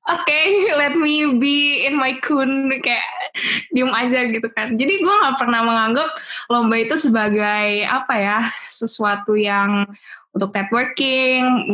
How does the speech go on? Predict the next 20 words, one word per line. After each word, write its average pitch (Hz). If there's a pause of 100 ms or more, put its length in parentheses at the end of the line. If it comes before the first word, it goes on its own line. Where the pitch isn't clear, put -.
Gue 254
lebih 226
ambil 220
kayak 240
mungkin 254
jalan-jalannya 196
kali 175
ya. 175
Kayak 190
gue 247 (160)
dulu 208
inget 214
banget 196
pas 202
pertama 190
kali 185
gue 185
lomba 180
tuh 240
gue 226